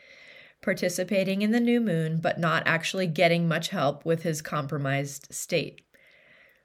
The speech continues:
This can feel like difficulty getting messages through or trouble with transactions or business ventures. Mercury in Pisces roughly coincides with our final pulse of Kala Sarp Yoga,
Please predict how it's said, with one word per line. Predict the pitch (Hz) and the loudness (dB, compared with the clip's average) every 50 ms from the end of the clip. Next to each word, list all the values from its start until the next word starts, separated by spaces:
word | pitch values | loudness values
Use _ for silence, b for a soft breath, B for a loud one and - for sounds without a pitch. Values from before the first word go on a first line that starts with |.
| b b b _ _ _ - | b b b _ _ _ 2
This | 247 269 269 | 2 2 2
can | - - 269 233 | 2 -2 -4 -4
feel | 220 - 220 208 202 196 | -2 0 2 2 4 4
like | 190 180 170 165 151 - | 6 6 4 4 2 -2
difficulty | - 202 190 - 185 180 - 180 151 143 143 - - 165 160 156 | -6 -6 -2 -2 -2 -2 0 0 0 0 0 -2 -4 -4 -4 -4
getting | 151 156 147 151 139 143 | -4 -4 -4 -4 -4 -2
messages | 147 160 175 180 - 226 202 - 214 202 196 - | -2 -2 -2 -2 -4 -4 -4 -4 -4 -6 -6 -8
through | - - 214 214 208 202 202 196 196 208 202 B B B B B B B | -6 -4 -2 0 0 0 -2 -4 -6 -8 -10 B B B B B B B
or | B 175 175 165 | B 4 4 4
trouble | 156 - - 202 180 170 185 180 | 4 2 2 2 4 6 6 6
with | 170 160 160 165 | 4 4 2 0
transactions | - - 185 160 160 165 170 170 160 170 165 - - - 185 180 180 180 175 170 - - | -4 -4 -2 -2 0 0 2 2 2 2 0 -2 -6 -4 -4 -6 -6 -8 -12 -12 -12 -8
or | - 151 | -6 -4
business | 139 143 160 156 147 156 143 139 - - | -2 -2 -2 -2 -2 -2 -6 -6 -6 -8
ventures. | - 120 127 131 - - - - 165 165 - - - _ _ _ _ _ _ _ _ _ _ _ _ _ _ _ _ _ _ _ _ _ _ _ _ _ - | -10 -10 -10 -10 -12 -12 -12 -12 -14 -16 -18 -20 -20 _ _ _ _ _ _ _ _ _ _ _ _ _ _ _ _ _ _ _ _ _ _ _ _ _ -4
Mercury | 190 180 180 180 175 - 240 240 240 | 0 2 2 2 2 2 4 4 4
in | 247 262 254 240 | 4 2 0 -2
Pisces | - 214 190 180 175 175 - 185 180 165 165 | 0 2 2 2 2 0 -2 -2 -2 0 0
roughly | 156 156 143 165 165 - 220 220 | 2 2 2 2 0 0 -2 -2
coincides | 220 - 233 220 220 220 214 214 220 185 160 160 160 156 156 | 0 0 0 0 0 0 0 0 0 0 2 2 0 0 -2
with | 165 165 165 165 | -4 -4 -2 -2
our | 156 151 | -2 -4
final | 156 - 165 160 160 175 185 - | -4 -4 -4 -2 -2 -2 -4 -4
pulse | - - 175 156 151 165 165 - | -4 -2 -2 0 0 0 -2 -6
of | - - 160 - | -6 -8 -8 -8
Kala | - 180 165 160 165 | -6 -4 -2 -2 -2
Sarp | 180 - 180 156 156 156 - | -2 -2 -2 -2 -2 -4 -4
Yoga, | 151 156 147 131 131 135 135 | -4 -2 -2 -2 -4 -6 -12